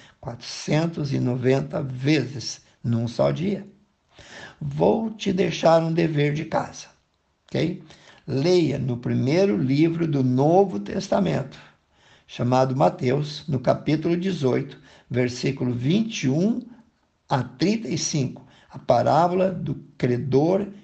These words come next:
incompassível. Então, assim você vai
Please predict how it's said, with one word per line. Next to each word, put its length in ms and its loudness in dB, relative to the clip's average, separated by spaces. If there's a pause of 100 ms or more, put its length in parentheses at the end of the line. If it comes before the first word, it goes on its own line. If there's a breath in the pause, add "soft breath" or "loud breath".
(100)
incompassível. 1400 -2 (420 soft breath)
Então, 280 2
assim 260 0
você 240 2
vai 400 2